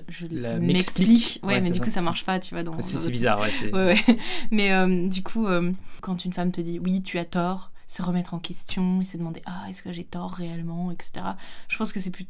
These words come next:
Speaker 1: c'est ça qu'on voit par un homme déconstruit, c'est juste un mec qui est, euh, plus, euh, à l'écoute, euh, plus, euh, je sais pas, euh,
Speaker 2: Quelque part, est moins sûr de lui,
Speaker 1: euh,
Speaker 2: en fait,
Speaker 1: ou
Speaker 2: non ? C'est ça,
Speaker 1: Bah,
Speaker 2: ou
Speaker 1: pff, ça dépend. Je pense que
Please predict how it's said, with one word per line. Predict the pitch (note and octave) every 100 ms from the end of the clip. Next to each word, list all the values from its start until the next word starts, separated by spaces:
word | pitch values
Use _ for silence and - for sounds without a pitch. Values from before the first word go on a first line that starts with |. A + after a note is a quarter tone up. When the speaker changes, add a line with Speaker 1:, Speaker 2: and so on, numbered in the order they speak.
| -
Speaker 1:
c'est | - F#3+
ça | - G3+
qu'on | F#3+
voit | F#3 F#3+
par | F#3 E3+
un | E3+
homme | E3+
déconstruit, | E3+ F#3 - G3
c'est | F#3
juste | F3 F#3
un | E3
mec | F3 F#3+ - - - - - - -
qui | - F#3 F#3+ G3+
est, | G3
euh, | E3 D#3+ - -
plus, | G3 F3+ F#3+ G3+ -
euh, | F#3 E3 E3+
à | -
l'écoute, | F3 F3+ - G3+ G3+ G#3 G3+ -
euh, | E3+
plus, | E3+ - G3 - F#3
euh, | E3+ E3+ F3 - - - - - -
je | -
sais | -
pas, | D#3+ D#3+ -
euh, | - -
Speaker 2:
Quelque | - A2+
part, | A#2+ C3+
est |
moins | A2+ A#2
sûr | - B2
de |
lui, | D#3 F3
Speaker 1:
euh, |
Speaker 2:
en |
fait, | A#2+ A#2
Speaker 1:
ou |
Speaker 2:
non ? | F3+ F#3
C'est | A#2+
ça, | D#3 E3
Speaker 1:
Bah, | F3 F3+
Speaker 2:
ou |
Speaker 1:
pff, | A#2+ - - - - - - - - - - - -
ça | - G#3
dépend. | A3 A3+ D4+
Je | A#3
pense | - A3+
que | - G3 F#3+